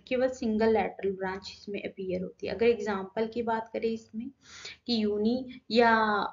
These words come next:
uniparous या monocassial का जो एग्जांपल होता है वो होता है बिगो-, उम,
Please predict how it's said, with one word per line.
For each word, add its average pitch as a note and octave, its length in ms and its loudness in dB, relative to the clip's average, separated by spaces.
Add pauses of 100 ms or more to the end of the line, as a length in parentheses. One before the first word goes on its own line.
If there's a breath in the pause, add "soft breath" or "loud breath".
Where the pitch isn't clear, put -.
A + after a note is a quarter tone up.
(200)
uniparous G#3+ 920 2
या G#3+ 180 2
monocassial G#3+ 840 0
का A3 140 2
जो A3+ 100 4
एग्जांपल G#3 640 0
होता G#3 200 -2
है A3 100 -2
वो A3+ 180 0
होता G3+ 280 0
है G#3 180 -4
बिगो-, G3+ 580 -2
उम, G3 80 -6